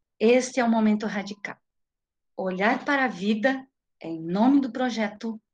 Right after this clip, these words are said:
maior que justifica a nossa estada, a nossa passagem pela Mãe Terra, pela Mãe Terra, Pachamama, né? É, e eu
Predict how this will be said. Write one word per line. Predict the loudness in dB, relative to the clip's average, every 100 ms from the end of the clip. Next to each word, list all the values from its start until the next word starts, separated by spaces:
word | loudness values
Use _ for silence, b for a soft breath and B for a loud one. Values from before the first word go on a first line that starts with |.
| _
maior | -2 0 0 0 0 0 0 0
que | -4
justifica | -8 -6 -6 -8 -2 -2 0 0 -2 B B B B B B _
a | -2
nossa | -2 -2 -4 -4 -4 -4
estada, | -8 -12 -2 0 0 -2 -6 -8 -16 _ _
a | -2 0
nossa | 2 2 2 -2 -2 _ _
passagem | 0 0 -2 0 2 4 2 0 -2
pela | -2 0 0
Mãe | 0 -2
Terra, | -2 -2 -2 -4 -12 _ _ _ _ _
pela | -2 0
Mãe | 2 0 0
Terra, | 0 0 -4 -10 _ _ _ _ _ _
Pachamama, | -2 0 -2 0 0 -2 -4 -8 _ _ _
né? | -8 -8 -8 _ _ _ B B _ -2
É, | 0 0 0 -2
e | -2
eu | 0 0 -4